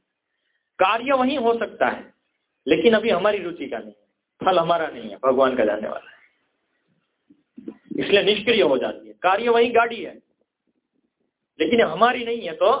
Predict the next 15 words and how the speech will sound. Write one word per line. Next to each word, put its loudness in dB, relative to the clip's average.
इंद्रियां 0
निष्क्रिय -2
हो 4
जाती -2
है, 0
और -2
यदि 2
हमारी 2
है -4
तो -6
इंद्रियां -8
सक्रिय -12
हो -14
जाती -20
है। -20